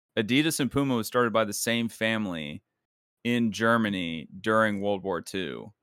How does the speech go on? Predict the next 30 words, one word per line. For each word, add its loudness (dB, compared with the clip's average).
They're -2
the -8
Dassler 0
brothers, -2
and -6
one 2
started 2
Adidas -2
and -4
the 0
other 2
started -2
Puma, -4
and -4
they -2
originally 2
started -2
Adidas -6
together, 0
and 0
it's -4
actually 0
amazing -2
because, -4
<laughs> -12
Dave -12
took -10
his -16
headphones -18
off. -14